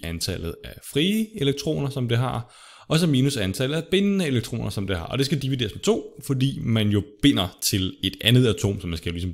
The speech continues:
dele de elektroner. Det er jo hele meningen, kan man sige. Så hvis vi kigger på ozon, som vi havde det her,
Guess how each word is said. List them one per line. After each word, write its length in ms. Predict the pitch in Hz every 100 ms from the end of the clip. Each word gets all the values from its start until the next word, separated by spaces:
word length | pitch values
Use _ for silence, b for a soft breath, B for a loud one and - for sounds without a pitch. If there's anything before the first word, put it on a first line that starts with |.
| -
dele 260 | 92 87 95
de 180 | 90 90
elektroner. 560 | - - - - - -
Det 60 | 95
er 40 |
jo 60 | 85 - _ -
hele 140 | 78
meningen, 360 | 76 69 55 62
kan 100 | -
man 120 | -
sige. 220 | - - - _ B B B B B B B _ -
Så 160 | - - - B B B _
hvis 140 | 127 143
vi 60 |
kigger 260 | 170 220 233 233
på 240 | 156 151
ozon, 420 | 147 139 190 160
som 180 | 131 101
vi 60 | 98
havde 180 | 107 101
det 80 |
her, 120 | 139